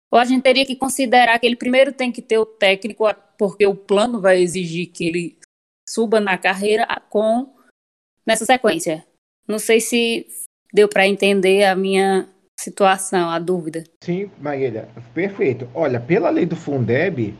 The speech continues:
Speaker 2: que é a lei nacional, nada impede de, de aceitar já o curso de pedagogia. Quem, na verdade, restringe isso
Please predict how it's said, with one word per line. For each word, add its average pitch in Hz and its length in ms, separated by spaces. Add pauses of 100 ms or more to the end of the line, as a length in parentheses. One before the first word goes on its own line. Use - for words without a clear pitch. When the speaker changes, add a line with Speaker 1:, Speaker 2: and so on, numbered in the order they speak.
(300)
Speaker 2:
que - 100
é 120 60
a 123 40
lei 123 140
nacional, 123 560
nada 120 240
impede 127 640 (320)
de, 151 400
de 135 160
aceitar 131 580
já 120 160
o 120 40
curso 120 260
de - 60
pedagogia. 127 720 (260)
Quem, 202 220
na - 140
verdade, 135 600
restringe 147 880
isso 120 600